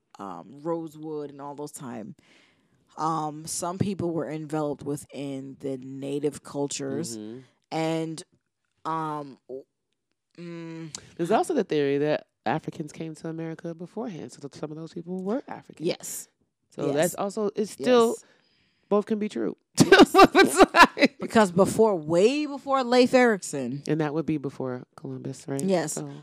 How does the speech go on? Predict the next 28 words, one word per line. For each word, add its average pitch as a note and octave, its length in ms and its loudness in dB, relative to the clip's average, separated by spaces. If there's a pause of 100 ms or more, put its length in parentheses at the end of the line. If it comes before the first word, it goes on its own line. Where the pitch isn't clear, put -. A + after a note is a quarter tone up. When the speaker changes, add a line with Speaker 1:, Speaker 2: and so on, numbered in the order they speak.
(140)
Speaker 1:
For F#3+ 240 8
Leif F3 320 4
Erikson, E3+ 500 -4
who E3+ 160 2
was D3+ 260 2
original D3 840 -6 (160)
to C#3+ 580 -8
discovering C#3 480 -12
America, A#2+ 560 -10
Speaker 2:
Mm-hmm. B2 160 -10
Speaker 1:
then D#3 180 -4
it D#3 80 -10
was D3+ 140 -12
Christopher C#3+ 440 -12
Columbus, B2+ 580 -18 (420)
then D3+ 220 -16
it D#3 80 -18
was D3+ 140 -18
everybody C3+ 480 -18
else - 160 -20 (180)
after. D#2+ 440 -20 (280)
Before A#3 420 2
Leif F#3 280 -4
Erikson, C3+ 600 -18
there B2 180 -14
are A2+ 140 -16
several F#3+ 1000 -2 (1120)
documented D#3+ 1160 -8